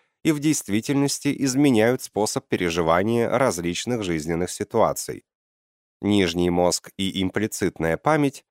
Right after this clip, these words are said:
будут иметь меньше контроля над ними, и умозрение поможет им жить более полной и здоровой жизнью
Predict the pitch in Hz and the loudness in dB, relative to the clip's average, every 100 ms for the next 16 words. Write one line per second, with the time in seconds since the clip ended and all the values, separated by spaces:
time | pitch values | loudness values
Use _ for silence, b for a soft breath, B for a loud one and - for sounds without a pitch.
0 | - 98 107 107 117 104 98 107 - 127 | -10 0 0 0 0 2 2 0 -2 0
1 | 127 117 - - 120 113 90 78 80 80 | 0 0 -4 -4 -4 -2 0 0 2 0
2 | 80 80 80 78 76 _ _ _ - 104 | 0 -2 0 -2 -4 _ _ _ 2 4
3 | 95 92 80 90 98 117 135 139 139 139 | 6 4 2 0 0 0 0 0 2 4
4 | 175 151 - 123 90 117 117 85 82 80 | 2 0 -2 -2 0 -4 -6 -4 0 2
5 | 78 78 - 80 117 135 131 - 135 117 | 2 -2 0 2 2 0 -4 -4 -2 2
6 | 127 98 78 76 76 123 147 127 139 | 4 4 2 0 -2 -2 0 0 0